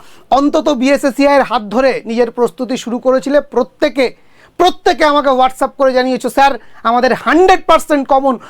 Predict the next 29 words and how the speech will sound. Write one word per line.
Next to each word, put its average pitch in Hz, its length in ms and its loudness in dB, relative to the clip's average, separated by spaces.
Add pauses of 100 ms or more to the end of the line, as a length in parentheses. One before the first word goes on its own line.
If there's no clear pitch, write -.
(160)
প্রতিটা 311 460 2
প্রশ্ন 294 500 -2
কমন 269 380 0
এসছে।" 262 460 2 (260)
গতকাল 302 560 2
একজনের 277 520 0
কথা, 254 400 0
সে 277 140 -4
আমাকে 262 260 0
ফোন 254 280 -2
করে 285 200 2
বলছে, 247 460 0 (340)
"স্যার, 302 220 4
সংস্কৃতের 302 720 0
একশোটা 294 560 -2
প্রশ্ন, 294 640 0 (260)
বিশ্বাস 285 460 0
করবেন 302 340 2
না, 302 140 4
আমি 294 200 2
পনেরো 311 440 2
থেকে 302 300 0
কুড়ি 294 300 0
মিনিটে 294 340 4
শেষ 247 200 0
করেছি, 185 440 -2 (560)
প্রতিটা 330 440 4
প্রশ্ন 320 520 0
কমন।" 294 580 2